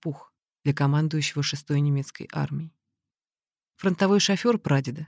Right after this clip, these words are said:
Сергей Иванович Мазжухин, даже спустя пятьдесят лет после войны не мог спокойно говорить о ней.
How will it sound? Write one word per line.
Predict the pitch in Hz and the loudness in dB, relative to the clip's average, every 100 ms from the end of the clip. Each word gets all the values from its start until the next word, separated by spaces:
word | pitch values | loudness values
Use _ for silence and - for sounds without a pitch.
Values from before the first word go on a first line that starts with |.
| - | -8
Сергей | - 170 180 190 | -4 -2 2 2
Иванович | 180 175 170 - | 2 0 0 -2
Мазжухин, | 170 151 214 - 131 131 _ _ - | -2 -2 -4 -4 -6 -6 _ _ 2
даже | 175 185 | 2 2
спустя | - 175 - 190 | -2 -6 -2 -2
пятьдесят | - 165 165 190 - | -2 -4 -2 -4 -2
лет | 170 147 | -2 -2
после | 139 - 135 | -6 -6 -2
войны | 135 151 180 | 0 2 2
не | 151 | 2
мог | 147 151 | 0 -2
спокойно | - 143 139 135 131 | -4 -2 0 0 0
говорить | 135 139 131 - | -2 -2 -4 -8
о | |
ней. | 143 160 | -12 -12